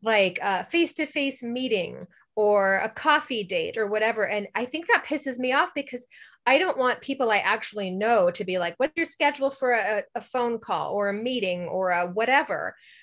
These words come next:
And for me to be like, "I'm so fried, I can't even see this person that I like or make room for this phone call that's practical," because it's like that digital bombarding has taken up so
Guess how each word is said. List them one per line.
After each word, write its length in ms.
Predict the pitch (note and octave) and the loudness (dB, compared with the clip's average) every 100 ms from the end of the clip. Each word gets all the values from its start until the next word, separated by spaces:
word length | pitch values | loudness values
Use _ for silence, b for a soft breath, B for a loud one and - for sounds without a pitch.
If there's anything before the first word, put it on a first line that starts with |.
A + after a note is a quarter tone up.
| b b _ | b b _
And 140 | A3+ A3+ | -4 0
for 100 | B3 | 2
me 160 | A#3+ | 2
to 120 | B3+ | 2
be 160 | B3 A3+ | 2 2
like, 260 | A3 F#3 - | 4 2 0
"I'm 160 | C4 | -2
so 220 | D#4+ B3+ F#3 | 0 -2 -2
fried, 500 | - G3 A3 B3 B3+ | 0 2 4 4 2
I 120 | B3 | -2
can't 260 | - B3 A3+ | -2 -6 -4
even 300 | G#3+ G3+ F#3+ | -4 -6 -8
see 600 | - C4 C4 F3+ F#3 - _ _ | -6 -2 0 0 -2 -8 _ _
this 140 | G3+ - | -8 -8
person 500 | - A#3 A#3 A3+ F#3+ | -2 0 2 2 2
that 100 | F3 | 4
I 120 | E3+ | 4
like 400 | F3+ G#3+ G3+ F3+ | 4 4 4 2
or 140 | F3+ F3+ | -2 0
make 220 | G3 G3 | 0 0
room 200 | G#3+ A3 | -2 -2
for 120 | G#3 | -4
this 220 | F#3+ F3+ | -4 -6
phone 320 | - A3+ A3 | 0 2 2
call 220 | G#3+ F#3+ F3 | 0 0 2
that's 220 | F3+ - | -2 -6
practical," 720 | - A#3 A#3 A3 G3+ E3 - B B B B _ | 0 2 2 -2 -2 -4 -6 B B B B _
because 440 | A3+ A#3 B3 A#3 A3 | -4 -2 2 2 2
it's 280 | G#3 - | 0 0
like 340 | A3 G#3 G3 - - | 2 4 4 0 -2
that 340 | G3 F#3 F3+ | 0 0 0
digital 440 | G#3 G3+ G#3 F#3+ F3 | -2 -2 -2 -2 0
bombarding 920 | F3+ E3+ E3 F3 F3+ F3+ E3 D3+ E3+ - _ _ | 0 -2 -2 -2 -2 -2 -4 -6 -12 -18 _ _
has 360 | G3 F3 - - | -2 -2 -4 -10
taken 340 | - G#3 G#3 | 0 0 2
up 160 | F#3 E3+ | 0 0
so 680 | - - G3 F#3+ F3+ E3+ | -4 2 6 6 4 2